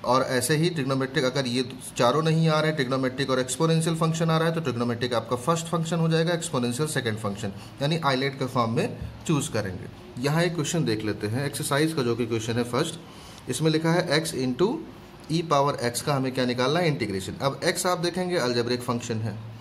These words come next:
e power x आपका exponential function है।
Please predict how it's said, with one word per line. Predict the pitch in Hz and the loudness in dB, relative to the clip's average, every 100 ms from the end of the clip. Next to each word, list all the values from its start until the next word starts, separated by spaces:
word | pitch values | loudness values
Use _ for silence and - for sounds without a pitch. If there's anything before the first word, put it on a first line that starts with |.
| - - - 143 | -16 -18 -10 -2
e | 180 190 | -2 2
power | 170 175 180 - | 4 6 4 2
x | 180 180 | 0 2
आपका | 160 165 | 0 4
exponential | 156 - 135 120 110 117 110 | 2 2 2 2 0 -2 -2
function | 110 104 104 | -4 -4 -6
है। | 98 | -6